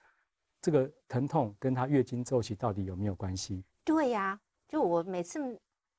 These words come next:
Speaker 2: 嗯，妹子要来之前，可能都会有一些些肿胀的感觉啊。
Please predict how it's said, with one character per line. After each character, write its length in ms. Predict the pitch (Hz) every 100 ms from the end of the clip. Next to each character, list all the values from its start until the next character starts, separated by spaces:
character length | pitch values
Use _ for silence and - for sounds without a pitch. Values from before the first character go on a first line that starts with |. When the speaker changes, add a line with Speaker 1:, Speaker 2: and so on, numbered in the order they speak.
| _
Speaker 2:
嗯， 500 | 269 269 269 240 233
妹 120 | 277
子 160 | 254 190
要 180 | 220 202
来 200 | 160 151
之 200 | 180 185
前， 320 | - 127 151
可 140 | 151
能 160 | 135 151
都 100 | 156
会 200 | - 156
有 160 | 113 -
一 120 | 170
些 180 | 170 156
些 160 | 156
肿 260 | - 180 - _
胀 200 | 202 65
的 80 | -
感 120 | - 110 _
觉 120 | -
啊。 60 | -